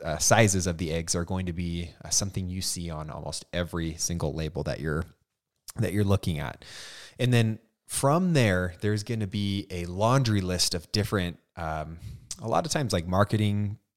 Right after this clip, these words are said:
uh, types of labels, uh, things advertising what those eggs have or, um, what they are, how the chickens were, you know, uh, uh, taken care of, what their feed was like, all things that relate to the chicken themselves that are laying those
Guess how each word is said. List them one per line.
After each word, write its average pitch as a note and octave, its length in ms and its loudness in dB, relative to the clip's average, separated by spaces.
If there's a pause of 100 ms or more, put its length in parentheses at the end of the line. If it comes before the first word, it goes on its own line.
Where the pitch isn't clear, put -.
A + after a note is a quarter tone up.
(140)
uh, F2 240 -2
types - 320 -2
of F#2 120 -6
labels, G2 540 0 (420)
uh, D#2 320 -8
things G2+ 380 -8
advertising F#2+ 880 -2
what F#2 300 -6
those E2 340 -2
eggs F2 320 -2
have G#2 480 2
or, D#2 280 -2 (180)
um, - 420 -10
what - 160 -10
they D2+ 220 -6
are, G#2 420 6 (520)
how F2+ 180 0
the E2 340 -4
chickens A2+ 540 2
were, G2+ 400 6 (200)
you G#2 220 -6
know, F2+ 220 -2
uh, D#2+ 300 -2 (440)
uh, E2 240 -8
taken F2 280 -4
care G#2+ 320 2
of, G2 240 4
what D#2+ 140 -2
their C#2+ 120 -2
feed A2 340 4
was G#2 180 2
like, G2+ 320 2
all A2+ 140 10
things G#2+ 340 2
that - 180 0
relate F#2 400 0
to E2+ 240 0
the D#2 100 -6
chicken F#2 340 -4
themselves E2 420 0
that D#2+ 140 -4
are E2 80 -4
laying E2 500 -4
those D#2+ 260 -2